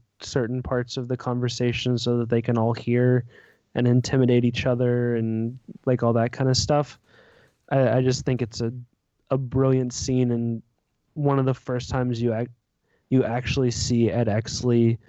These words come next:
like, you actually see him be a good cop rather than people telling you that, how good he is. Like, you see, like, the, all the mechanisms working in his brain, and I think it's amazing.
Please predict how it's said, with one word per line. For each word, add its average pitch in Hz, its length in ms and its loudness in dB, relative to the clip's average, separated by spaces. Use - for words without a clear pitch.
like, 127 140 2
you 135 220 6
actually 131 340 -2
see 123 300 -4
him 135 200 -2
be 135 240 0
a 135 40 -4
good 135 240 -2
cop 135 360 -6
rather 120 400 -2
than 117 560 -2
people 131 280 0
telling 120 340 0
you 127 140 2
that, 127 140 -4
how 139 160 0
good 135 240 0
he 143 180 2
is. 151 380 0
Like, 131 180 0
you 139 100 4
see, 135 460 4
like, 110 420 0
the, 110 520 -2
all 127 180 2
the 127 100 0
mechanisms 120 760 -4
working 120 480 -2
in 110 80 0
his 113 160 -2
brain, 110 440 0
and 104 140 2
I 104 40 0
think 107 200 -4
it's 110 160 -4
amazing. 98 560 -4